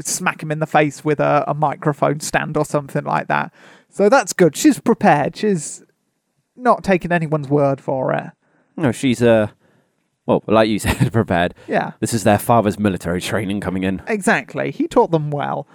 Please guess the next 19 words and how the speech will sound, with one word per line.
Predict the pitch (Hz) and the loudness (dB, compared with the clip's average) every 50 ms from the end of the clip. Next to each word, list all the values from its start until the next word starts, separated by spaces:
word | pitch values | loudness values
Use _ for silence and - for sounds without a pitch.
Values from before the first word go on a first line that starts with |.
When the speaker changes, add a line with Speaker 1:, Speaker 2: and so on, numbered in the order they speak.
| _ _ _ _ _ _ - | _ _ _ _ _ _ 2
Speaker 1:
So | 226 240 240 247 339 | 4 6 6 6 4
after | 294 - - - 262 | 2 0 0 0 0
two | - - 320 349 330 311 285 247 208 | 2 4 6 8 10 10 8 6 4
dream | 170 220 247 247 214 190 170 | 2 2 2 2 2 0 0
sequences | - 175 156 143 - - 160 147 - - 165 196 226 220 - - | 0 0 0 0 -2 -6 -6 -4 -2 0 2 2 2 0 -4 -4
where | - 175 180 170 165 170 170 175 165 | 2 4 6 8 8 8 6 4 0
Sammy | 175 - - 208 190 180 175 175 170 170 175 175 - - | -4 -4 -2 -2 0 0 2 2 2 0 -2 -4 -4 0
Speaker 2:
Oh, | 185 | 2
Speaker 1:
envisions | 170 113 110 107 95 87 - 170 170 - | 4 6 6 6 6 4 2 0 -2 2
Speaker 2:
for | |
Speaker 1:
being | - 185 175 170 170 | 4 6 6 6 4
Speaker 2:
fuck's | 175 170 | 2 0
sake, | - | 0
Speaker 1:
attacked | - 185 202 - - 190 | 2 2 4 4 4 4
Speaker 2:
yeah. | 190 | 4
Speaker 1:
by | 180 180 170 160 165 160 156 151 151 - - _ - 170 | 4 6 6 6 6 6 4 2 0 -2 -8 _ -14 -4
zombies | - 202 180 175 175 160 151 165 160 160 160 147 - - | 2 2 2 2 2 2 2 2 2 2 0 -4 -8 -8
in | - - 170 160 | -4 -2 0 0
a | 151 151 156 151 147 147 | 2 2 2 0 -2 -4